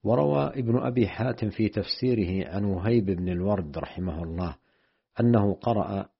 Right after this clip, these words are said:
"وإذ يرفع إبراهيم القواعد من البيت وإسماعيل ربنا تقبل منا"، ثم بكى وهو يقول: "يا خليل الرحمن، ترفع قوائم بيت الرحمن وأنت مشفق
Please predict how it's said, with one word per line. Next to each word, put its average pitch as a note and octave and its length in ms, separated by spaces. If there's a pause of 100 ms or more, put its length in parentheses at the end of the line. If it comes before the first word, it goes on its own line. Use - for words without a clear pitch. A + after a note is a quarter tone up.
"وإذ G2 320
يرفع G2+ 580
إبراهيم F#2 800
القواعد F2+ 680
من F2+ 200
البيت F#2 500
وإسماعيل F2+ 880
ربنا G2+ 640
تقبل F2 560
منا"، C3 420 (760)
ثم C#3+ 340
بكى G2+ 480 (180)
وهو G2 240
يقول: F#2+ 640 (140)
"يا G#2 140
خليل F#2 440
الرحمن، F2 720 (640)
ترفع A2+ 560
قوائم G2+ 600
بيت G2+ 320
الرحمن F#2 640 (500)
وأنت G#2+ 380
مشفق G#2 540